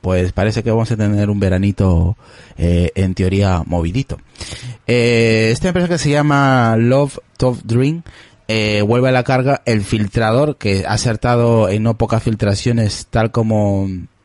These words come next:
como se, se, se ve en unas revisiones que se ha publicado en un tuit en el que insinúa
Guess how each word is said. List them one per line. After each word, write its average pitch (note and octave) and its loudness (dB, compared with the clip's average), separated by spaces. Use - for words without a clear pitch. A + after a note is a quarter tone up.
como G#2+ 0
se, G2+ 0
se, F#2 -4
se - -4
ve A2+ 0
en A2 -2
unas A#2 0
revisiones A2+ 0
que G#2+ -2
se A#2 -2
ha G#2 -4
publicado A2 0
en A2 -2
un G#2+ -4
tuit D3 0
en B2 -2
el B2+ 0
que C3+ -2
insinúa A#2 0